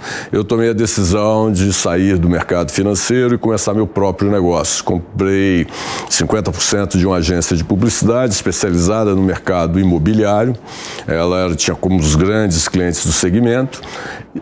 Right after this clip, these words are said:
Junto com isso, eu, a gente lançou uma empresa, um portal de internet, que na época estava no auge da, da movimentação das in-, da, do bubble das internets. A gente lançou um portal,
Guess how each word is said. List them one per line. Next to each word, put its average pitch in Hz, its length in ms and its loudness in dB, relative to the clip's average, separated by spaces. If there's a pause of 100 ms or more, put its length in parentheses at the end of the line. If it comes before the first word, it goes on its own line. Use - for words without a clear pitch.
Junto 147 440 2
com 117 200 0
isso, 117 440 2
eu, 107 440 2 (180)
a 95 40 0
gente 95 460 0
lançou 95 560 0
uma 98 200 2
empresa, 98 400 0
um 98 60 0
portal 107 560 -2
de 92 100 0
internet, 95 600 0
que 95 80 0
na 85 160 2
época 87 500 0
estava 90 340 0
no 82 160 2
auge 90 480 2
da, 85 200 2
da 85 140 2
movimentação 87 880 0
das 82 280 2
in-, 87 140 2 (440)
da, 82 180 2
do 78 120 0
bubble 92 540 2
das 87 220 0
internets. 107 640 0
A - 20 2
gente 98 260 0
lançou 92 300 0
um 82 60 0
portal, 123 520 -2